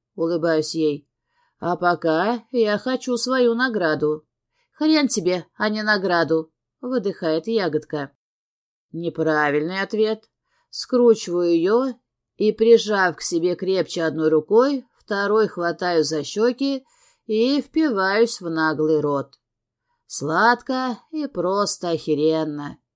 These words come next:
Дрожь проходит по ее телу, передаваясь мне. «Глупая моя, ты уже никуда не денешься».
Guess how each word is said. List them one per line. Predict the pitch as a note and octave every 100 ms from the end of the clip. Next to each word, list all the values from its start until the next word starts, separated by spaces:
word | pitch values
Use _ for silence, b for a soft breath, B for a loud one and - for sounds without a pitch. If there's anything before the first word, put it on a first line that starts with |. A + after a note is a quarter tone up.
| _ _ _ _ -
Дрожь | D3+ D#3+ G#3 A#3 -
проходит | F3 F3 - G3+ G3 F3+
по | F3
ее | D#3+ D#3
телу, | D3+ E3 G3 A#3 B3+ B3 _ -
передаваясь | C4+ B3 F#3 F3 D#3 E3 D#3+ D#3 -
мне. | D#3+ D#3+ D#3 D#3 C#3+ - _ _ _ _ _ _ _ -
«Глупая | D#3+ E3+ F#3 F#3 F3 D#3+
моя, | D#3+ D#3+ D#3 D3 - _ -
ты | A#3+
уже | B3+ A#3
никуда | A#3+ A#3 A#3 G3 G#3
не | G#3+ F#3+
денешься». | C#3 E3 G3 G3+ E3+ - D#3+ C#3